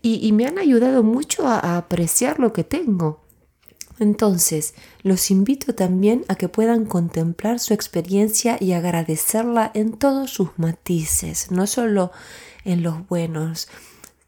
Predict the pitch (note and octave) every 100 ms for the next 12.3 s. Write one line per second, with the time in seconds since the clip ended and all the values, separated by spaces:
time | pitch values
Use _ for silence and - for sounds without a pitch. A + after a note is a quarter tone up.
0 | _ F#3+ G#3 A3 A#3+ A3+ F3+ F3 D#3+ F3+
1 | - E3+ E3 E3 D#3+ D#3+ - F3 - F3
2 | E3+ F3 F3 E3+ E3+ E3 D#3+ D#3+ D#3+ -
3 | E3+ - - D3+ D3+ E3 _ - - -
4 | _ - G3 F3+ E3+ - _ _ - _
5 | - G#3 G3 G#3 A3+ B3 C4+ - - -
6 | _ - F#3+ F#3 - F3 F3 - - F#3
7 | G#3+ - - - F3 - - G#3 A#3+ B3
8 | B3 C4+ F4 F3+ E3+ E3+ - - G#3 G3
9 | D#3+ D3+ D3+ D3 - D3+ D3 - C#3+ C#3+
10 | G3 - - - - E3 E3 D#3+ D#3+ E3
11 | - F3 F3 D3+ D3+ D3 D3 C#3 D3 -
12 | - C3+ -